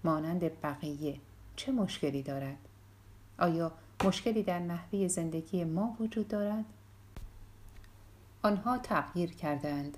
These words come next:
نه در جهت بهتر شدن. در واقع آنها با رد شیوه زندگی من به من توهین کردند. باید به یاد داشته باشیم که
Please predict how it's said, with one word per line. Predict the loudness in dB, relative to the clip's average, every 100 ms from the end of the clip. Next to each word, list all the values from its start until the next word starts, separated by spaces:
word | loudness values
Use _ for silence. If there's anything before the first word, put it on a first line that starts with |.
| -4 2
نه | 4
در | 6 6
جهت | 4 0 0 0
بهتر | 2 0 -2 -4 2 2
شدن. | 2 -2 -2 0 2
در | 2 4
واقع | 2 2 2
آنها | 2 2 2
با | 4 4
رد | 4 0 -2 -2 -2
شیوه | 2 2 2 0
زندگی | 0 0 -2 -2 0 0
من | 2 0 2 2 0 -2 -16 -20 -2 4
به | 6
من | 6 4 4
توهین | 2 4 4 2
کردند. | 2 -2 0 0 -2 -6 -14 -20 -20 -20 -20 -20 -20 -20 -20 4
باید | 6 6 4 4
به | 4
یاد | 6 4 2
داشته | -2 0 0
باشیم | 0 -2 0 0 0 -2
که | -4 -2 -2